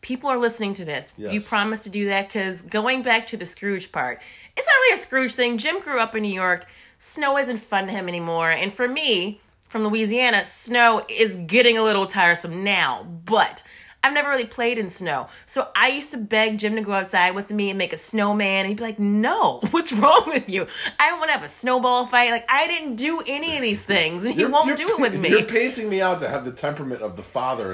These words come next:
Speaker 2: Christmas
Speaker 1: No,
Speaker 2: story
Speaker 1: I
Speaker 2: right
Speaker 1: just
Speaker 2: now.
Speaker 1: said you grew
Speaker 2: In
Speaker 1: up
Speaker 2: the basement
Speaker 1: here.
Speaker 2: with the boiler breaking.
Speaker 1: Ah, son of a
Speaker 2: Sniffle popper.
Speaker 1: <laughs> No, I said that, you know, you grew up here and it's, it's old to you now. As an adult, it's something you don't wanna
Speaker 2: Now
Speaker 1: do.
Speaker 2: you gotta shovel the, this wet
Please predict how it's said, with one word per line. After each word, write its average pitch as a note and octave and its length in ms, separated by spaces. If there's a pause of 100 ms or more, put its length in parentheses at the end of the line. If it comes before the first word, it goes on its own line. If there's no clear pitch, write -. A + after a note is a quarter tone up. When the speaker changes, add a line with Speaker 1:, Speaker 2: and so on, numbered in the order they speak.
(120)
Speaker 2:
Christmas C4+ 320
Speaker 1:
No, C#4+ 160
Speaker 2:
story D4 240
Speaker 1:
I C#4 100
Speaker 2:
right B3+ 100
Speaker 1:
just D#4 180
Speaker 2:
now. D#4 40
Speaker 1:
said D4 260
you D4 140
grew D4 160
Speaker 2:
In C#4+ 80
Speaker 1:
up D4+ 60
Speaker 2:
the D4 60
basement D#4 260 (240)
Speaker 1:
here. - 20
Speaker 2:
with - 140
the A2+ 60
boiler B2+ 460
breaking. A#2 320
Speaker 1:
Ah, F4+ 260
son E4+ 120
of D4+ 600
a C#4+ 40
Speaker 2:
Sniffle C#4+ 340
popper. - 720
Speaker 1:
<laughs> - 40 (320)
No, A#4+ 260
I C4+ 140
said F4 360
that, F4 180
you F4 80
know, D#4+ 100
you C#4+ 180
grew F#4 200
up - 120
here C#4 160
and C#4 80
it's, - 280
it's - 220
old - 240
to C#4+ 100
you D#3 100
now. B2 280
As F#3+ 160
an A#3 60
adult, C#4 360
it's D#4 80
something B3 240
you A#3+ 80
don't A#3 140
wanna A#3+ 180
Speaker 2:
Now A3+ 80 (140)
Speaker 1:
do. F#3 40
Speaker 2:
you F#3 60
gotta F3+ 160
shovel E3+ 340
the, C#3+ 80
this C3+ 360
wet D3+ 280